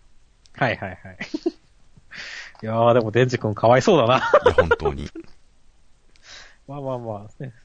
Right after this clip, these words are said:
Speaker 1: でもまあ、そんなに姫野さんのね、評価は下がっちゃいましたけど、俺の中で。
Speaker 2: はいはいはい。
Speaker 1: でもまあ、その分ね、本当にこのね、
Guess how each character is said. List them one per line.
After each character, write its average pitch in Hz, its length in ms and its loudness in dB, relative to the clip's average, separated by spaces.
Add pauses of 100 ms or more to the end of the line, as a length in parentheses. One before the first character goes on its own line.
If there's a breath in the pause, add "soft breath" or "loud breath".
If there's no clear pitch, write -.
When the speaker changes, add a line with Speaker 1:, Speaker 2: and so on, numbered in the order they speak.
(100)
Speaker 1:
で - 80 -6
も 165 60 -2
ま 165 60 -2
あ、 143 40 -6
そ - 140 -8
ん - 20 -10
な 277 80 2
に 302 80 0
姫 320 180 4
野 262 80 8
さ 196 120 2
ん 117 80 -2
の 113 60 -4
ね、 131 60 -2
評 220 200 6
価 - 80 2
は 110 100 2
下 147 140 0
が 170 80 4
っ - 80 -4
ち - 60 0
ゃ - 40 4
い - 20 2
ま 110 80 -2
し - 20 -16
た 110 80 -8
け 117 60 -4
ど、 107 60 -4
俺 104 160 -4
の 101 60 -10
中 98 180 -8
で。 110 240 -12
Speaker 2:
は 92 120 0
い - 40 -2
は 69 40 -10
い 67 40 -10
は 65 40 -12
い。 - 20 -18 (300)
Speaker 1:
で 240 80 -2
も 185 60 0
ま 185 60 2
あ、 - 20 2
そ 208 120 -2
の 233 100 0
分 254 160 -2
ね、 196 60 -2
本 165 180 -2
当 175 100 2
に 165 140 -2
こ 151 140 -4
の 139 120 2
ね、 156 240 0